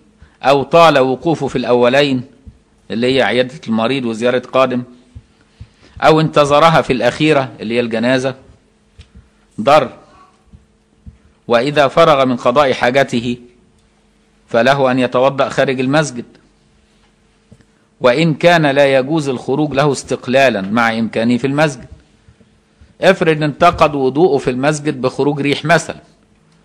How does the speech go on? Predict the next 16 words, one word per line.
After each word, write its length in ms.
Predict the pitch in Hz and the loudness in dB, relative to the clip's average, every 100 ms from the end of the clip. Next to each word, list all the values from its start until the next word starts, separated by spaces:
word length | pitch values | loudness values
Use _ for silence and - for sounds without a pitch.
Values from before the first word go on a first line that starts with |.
| _ 127 | _ -2
والمسجد 760 | 131 131 165 156 156 185 175 - _ | -2 2 0 0 0 0 -2 -16 _
فيه 580 | - 135 156 165 175 170 - | -14 -6 -2 0 0 -2 -10
حنفية 580 | - 123 127 117 160 156 | -6 -4 -2 -2 0 0
يتوضأ 440 | 135 123 131 123 120 | 0 0 -2 -2 -4
فيها، 340 | 123 107 98 _ _ - | -4 -8 -8 _ _ 0
لا 180 | 143 156 | 4 4
يجوز 220 | 156 160 | 4 -2
خروجه 280 | - 165 226 | -2 -4 -4
من 120 | 131 | -6
أجل 200 | 139 127 | -6 -4
الوضوء، 360 | 113 101 95 - _ _ _ _ _ _ _ _ _ - | -6 -8 -10 -14 _ _ _ _ _ _ _ _ _ -6
لأنه 280 | 117 139 131 | -2 -2 -4
المسجد 380 | 104 107 98 127 | -4 -6 -6 -8
موجود 440 | 139 151 175 170 | -6 -4 -4 -6
فيه 180 | - 165 - | -8 -16 -16
حاجة 120 | 170 | -20